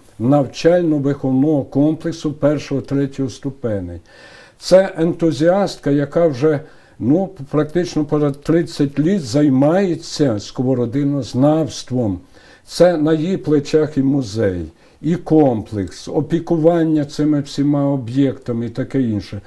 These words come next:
Шкода тільки, що немає ще одного об'єкту Троїцької церкви. Ви знаєте, це, е, ну, збудована вона була, нове приміщення, в вісімсот другому, але ж раніше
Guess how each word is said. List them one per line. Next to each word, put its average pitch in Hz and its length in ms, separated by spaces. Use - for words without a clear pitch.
Шкода 175 380
тільки, 180 400
що - 200
немає 160 380
ще 156 220
одного 139 320
об'єкту 143 480
Троїцької 143 640
церкви. 135 520
Ви 139 120
знаєте, 156 520
це, 139 360
е, 110 460
ну, 175 180
збудована 143 580
вона 131 280
була, 131 260
нове 127 260
приміщення, 127 600
в 123 60
вісімсот 127 480
другому, 156 340
але 120 180
ж 127 160
раніше 147 560